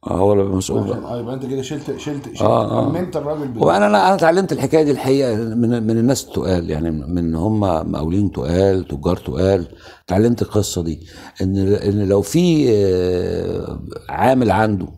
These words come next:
Speaker 1: او واحد بيشتغل معاه وعاوز ياخد مبلغ اكبر من اللي هو يستحقه، كان بيعمل ايه؟ كان بيقعد يتحاسب معاه حساب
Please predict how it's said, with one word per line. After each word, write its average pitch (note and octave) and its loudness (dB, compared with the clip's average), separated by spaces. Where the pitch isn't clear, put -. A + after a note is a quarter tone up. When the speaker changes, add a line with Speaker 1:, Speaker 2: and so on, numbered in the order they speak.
Speaker 1:
او E2+ -2
واحد G2+ 0
بيشتغل F#2+ 0
معاه E2+ -2
وعاوز B2 4
ياخد C3 4
مبلغ B2+ 4
اكبر C#3 2
من F2+ 2
اللي F#2+ 4
هو A#2 6
يستحقه، A2+ -2
كان A2 4
بيعمل B2 4
ايه؟ G2+ 2
كان B2 6
بيقعد F3 6
يتحاسب B2 2
معاه C#3 2
حساب B2+ 2